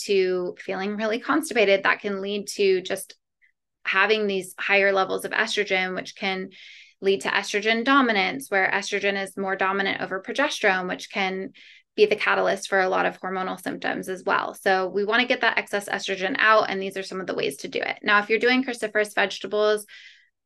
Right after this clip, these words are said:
roast them, bake them, cook them. Try not to eat them raw 'cause it's harder for the body to digest. Um, I do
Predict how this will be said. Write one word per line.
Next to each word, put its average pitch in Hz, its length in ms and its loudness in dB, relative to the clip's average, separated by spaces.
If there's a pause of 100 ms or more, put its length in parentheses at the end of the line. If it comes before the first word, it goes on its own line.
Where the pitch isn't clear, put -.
roast 220 440 4
them, 214 380 2
bake 208 400 0
them, 202 400 2
cook - 300 -8
them. 202 320 2
Try 214 180 2
not 214 200 0
to 233 60 -6
eat 226 160 -4
them 196 220 -2
raw 185 320 2
'cause 220 160 -10
it's 208 180 0
harder 196 540 2 (500)
for 226 120 2
the 208 80 4
body 185 260 0
to 196 140 -10
digest. - 800 -2 (560)
Um, 196 580 0 (340)
I 262 200 -4
do 262 280 2